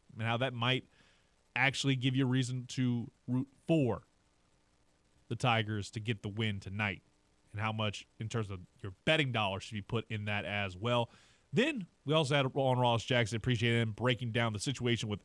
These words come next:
Alvin Kamara, Michael Thomas, and more importantly, the team heading into a massive ball game against the Baltimore Ravens. We'll be back not next week, but the week after.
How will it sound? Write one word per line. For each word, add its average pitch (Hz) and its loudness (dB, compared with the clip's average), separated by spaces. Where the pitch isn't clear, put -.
Alvin 107 0
Kamara, 120 2
Michael 113 -2
Thomas, 127 2
and 214 2
more 175 4
importantly, 143 2
the 113 -10
team 123 -4
heading 117 -2
into 113 -2
a 107 -2
massive 110 -2
ball 110 2
game 101 -2
against 101 -2
the 95 -6
Baltimore 107 0
Ravens. 117 0
We'll 175 4
be 220 4
back 214 2
not 202 2
next 233 0
week, 202 2
but 165 2
the 170 2
week 180 0
after. 175 4